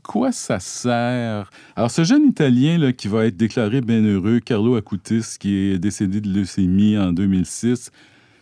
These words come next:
pour moi, je, je, je, j'ai aucune, j'ai aucune relation. Alors, moi, j'aime mieux voir ce que vous faites, vous, dans vos vies, qui est bien. Ce, ce petit gars-là, qui, je, je veux bien croire là, qu'il était, euh,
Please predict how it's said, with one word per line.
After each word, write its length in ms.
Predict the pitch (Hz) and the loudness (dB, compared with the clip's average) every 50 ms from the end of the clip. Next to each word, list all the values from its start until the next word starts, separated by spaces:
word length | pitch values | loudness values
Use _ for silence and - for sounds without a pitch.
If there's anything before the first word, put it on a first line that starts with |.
| _ _ _ _ _ | _ _ _ _ _
pour 160 | - 151 143 160 | -4 0 2 4
moi, 300 | 185 226 269 285 277 - - - _ _ _ _ _ _ _ _ _ _ _ _ _ _ _ _ _ _ _ _ _ _ | 4 4 4 4 2 -2 -4 -10 _ _ _ _ _ _ _ _ _ _ _ _ _ _ _ _ _ _ _ _ _ _
je, 240 | 110 120 107 98 120 113 - | -6 -4 -2 0 0 -2 0
je, 180 | - 101 98 104 82 | -2 -4 -4 -4 -6
je, 220 | 113 101 - 117 - | -6 -4 -6 -6 -6
j'ai 160 | - 98 127 | -4 -2 0
aucune, 600 | 143 139 - - - 277 285 269 262 196 123 - - _ _ _ _ - | 0 -2 -2 -2 2 4 4 6 6 4 2 0 -6 _ _ _ _ -2
j'ai 120 | 113 139 | 0 0
aucune 220 | 151 - 285 302 | 2 2 2 2
relation. 720 | 285 202 135 127 120 110 104 101 - - 247 269 269 208 - _ _ _ _ _ _ _ _ _ | 4 4 2 2 2 2 0 -2 -2 0 0 2 2 0 -2 _ _ _ _ _ _ _ _ _
Alors, 140 | - 120 131 | 0 2 4
moi, 200 | 151 180 240 285 | 4 4 4 6
j'aime 220 | 262 277 156 139 | 4 4 4 4
mieux 160 | 143 156 202 | 4 4 4
voir 360 | 226 160 120 131 143 170 175 - | 4 4 2 2 2 0 0 -2
ce 80 | - | -4
que 100 | - - | -2 0
vous 200 | 160 160 127 120 | 0 2 0 -2
faites, 300 | 104 - - 208 269 165 | -2 -2 0 2 2 2
vous, 200 | 107 98 123 180 | 0 0 0 2
dans 160 | 220 180 139 | 2 2 2
vos 260 | 113 101 104 104 101 101 | 2 0 0 0 0 0
vies, 220 | 95 127 190 196 | 0 0 -2 -2
qui 200 | - - 107 101 | -2 -2 0 0
est 40 | 95 | 0
bien. 360 | 85 95 117 165 240 277 254 | 0 0 0 2 4 4 2
Ce, 220 | - - - 127 | 2 0 -2 -2
ce 160 | 107 - - 123 | -2 0 -2 -4
petit 240 | 107 - - - | -4 -4 -6 -4
gars-là, 260 | 127 143 156 170 226 247 - | -2 0 0 0 0 -2 -4
qui, 180 | - 82 98 107 | -6 -6 -6 -4
je, 120 | 95 101 | -4 -4
je 100 | 92 87 | -4 -2
veux 120 | 107 113 127 | -2 0 2
bien 160 | 135 135 127 | 2 2 2
croire 280 | 127 - 190 262 226 | 0 0 -2 0 0
là, 120 | 135 107 90 | 0 -2 -2
qu'il 140 | - - 90 | -4 -8 -10
était, 140 | - - | -6 -4
euh, 360 | 107 104 101 95 90 85 82 | -4 -2 -2 -2 -2 -2 -4